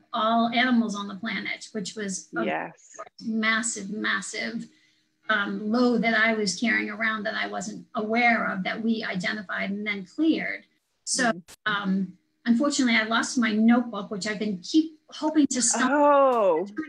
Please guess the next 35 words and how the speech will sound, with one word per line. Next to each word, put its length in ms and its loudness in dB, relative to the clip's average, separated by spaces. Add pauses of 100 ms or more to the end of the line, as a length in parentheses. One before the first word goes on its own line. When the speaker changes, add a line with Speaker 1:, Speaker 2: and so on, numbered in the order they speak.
Speaker 1:
up 80 -6
somewhere, 400 6
because 240 -2
I 80 0
have 180 0
all 120 -4
these 200 -4
fantastic 600 0
notes, 320 -2
and 100 -8
I 80 -4
know 200 2
I 80 0
have 180 0
the 80 -6
recordings 580 -2
of 80 -6
our 160 -6
sessions 460 -6
as 140 -10
well, 340 -2
but 100 -8 (360)
I 60 0
wanted 280 4
to 100 0
give 200 -2
some 180 0
more 160 -4
concrete 440 -4
examples. 520 -6
But 120 -8
that 120 -2
were, 120 -2 (180)
those 220 2
Speaker 2:
Mm. 140 -14